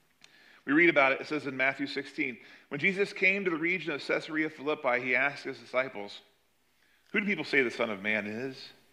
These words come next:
And Simon answered, 'You're the Messiah. You're the Son of the living God. You are the one who has the true power in the world.'" Not all this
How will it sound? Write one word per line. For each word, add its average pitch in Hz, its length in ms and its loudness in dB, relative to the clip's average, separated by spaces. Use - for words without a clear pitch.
And - 100 -16
Simon 117 320 4
answered, 113 320 0
'You're 123 160 6
the 117 80 2
Messiah. 104 600 -2
You're 127 160 8
the 113 100 0
Son 123 460 2
of - 80 -10
the 104 60 -8
living 107 320 -2
God. 92 440 -10
You 147 220 8
are 135 80 8
the 110 100 -2
one 101 320 -4
who 127 100 0
has 120 120 -4
the 120 60 -4
true 120 240 -4
power 117 380 2
in 101 80 -2
the 101 60 -8
world.'" 101 180 -2
Not 151 160 2
all 113 160 4
this 104 180 -6